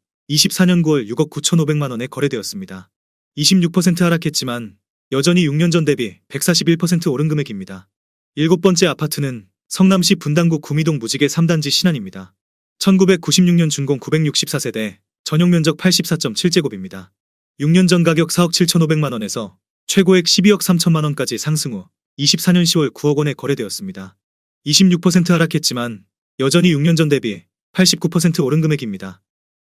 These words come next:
여덟 번째 아파트는 성남시 분당구 정자동 한솔마을 사 단지 주공입니다. 천구백구십사 년 준공 천육백오십일 세대,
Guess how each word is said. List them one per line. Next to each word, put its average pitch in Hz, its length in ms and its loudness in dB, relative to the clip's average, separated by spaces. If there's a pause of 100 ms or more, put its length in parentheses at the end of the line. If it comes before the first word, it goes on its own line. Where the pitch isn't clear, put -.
여덟 143 200 0
번째 170 300 2
아파트는 131 640 -6 (180)
성남시 190 480 2
분당구 165 520 0
정자동 156 420 0
한솔마을 165 420 2
사 147 140 -6
단지 135 240 -6
주공입니다. 95 640 -10 (460)
천구백구십사 185 760 2
년 170 160 0
준공 147 320 -4
천육백오십일 156 720 0
세대, 104 420 -10